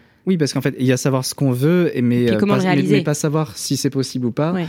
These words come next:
Speaker 1: euh, pas savoir si ça va être un surcoût ou pas, pas savoir si ça va être une, euh, si la contrainte technique va être énorme, parce qu'on peut se dire, « Tiens, j'aimerais avoir une buanderie dans, dans tel coin », mais n'avoir aucune idée de où sont placés les réseaux et
Speaker 2: Ah oui.
Speaker 1: qu'est-ce, qu'est-ce que ça va faire.
Speaker 2: Hmm.
Speaker 1: Euh,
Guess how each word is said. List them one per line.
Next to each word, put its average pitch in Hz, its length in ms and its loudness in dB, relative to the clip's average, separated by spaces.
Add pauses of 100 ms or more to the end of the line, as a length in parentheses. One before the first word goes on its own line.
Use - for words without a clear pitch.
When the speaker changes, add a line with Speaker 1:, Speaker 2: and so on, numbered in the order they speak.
(300)
Speaker 1:
euh, 110 220 0
pas 123 160 -4
savoir 139 340 -2
si - 140 -8
ça 120 120 -2
va 117 40 0
être 120 120 -4
un 120 60 -2
surcoût - 440 -6
ou - 20 -2
pas, 139 180 -4
pas 131 120 -4
savoir 131 260 -2
si - 160 -12
ça 113 140 -2
va 117 100 -2
être 120 220 -4
une, 110 160 -2
euh, 104 160 -2 (400)
si - 180 -6
la 120 80 2
contrainte 143 420 -2
technique 135 300 -2
va 123 140 -2
être - 200 -8
énorme, 135 340 0
parce 113 140 -4
qu'on 117 200 -2
peut 160 100 -2
se 160 140 -2
dire, « 135 260 -2
Tiens, 147 140 -2
j'aimerais 117 220 -2
avoir 127 120 -2
une 120 80 0
buanderie 120 480 -2
dans, 104 240 -6
dans 101 100 -8
tel 110 160 -6
coin », 160 240 -4 (360)
mais 120 40 -4
n'avoir 117 380 -2
aucune 143 320 -2
idée 139 260 0
de 123 140 0
où 127 160 -4
sont 131 180 -6
placés 120 280 -4
les 107 100 0
réseaux 123 400 0
et 107 100 2
Speaker 2:
Ah 165 60 -2
oui. 170 120 -2
Speaker 1:
qu'est-ce, - 180 -6 (160)
qu'est-ce - 160 -6
que 117 80 -2
ça 113 120 -6
va 107 140 -2
faire. 98 280 -10 (180)
Speaker 2:
Hmm. 156 140 -2 (340)
Speaker 1:
Euh, 95 600 -4